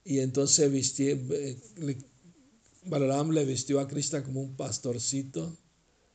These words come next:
y él también se vistió como un pastorcito. Y, y, y Garuda vino y llevó a Krishna del palacio a ese bosque, que parecía igualito al bosque de Vrindavan.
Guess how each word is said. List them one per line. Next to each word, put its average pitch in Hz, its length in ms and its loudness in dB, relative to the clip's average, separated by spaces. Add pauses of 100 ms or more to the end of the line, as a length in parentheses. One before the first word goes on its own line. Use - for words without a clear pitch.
(240)
y 135 200 -2
él 131 140 2
también 139 320 0
se 135 140 4
vistió 127 360 0
como 135 200 -4
un 127 100 -8
pastorcito. 131 800 -4 (1400)
Y, 160 120 -2
y, 131 760 0
y 135 200 0
Garuda 147 420 6
vino 185 500 2
y 147 240 0
llevó 135 460 0
a 139 300 0
Krishna 165 600 -2 (600)
del 135 180 -2
palacio 135 560 2
a 139 80 2
ese 131 220 4
bosque, 143 500 2 (280)
que 113 140 -8 (360)
parecía 131 440 0
igualito 139 460 2
al 127 120 0
bosque 131 340 -2
de 127 100 -4
Vrindavan. 127 600 -10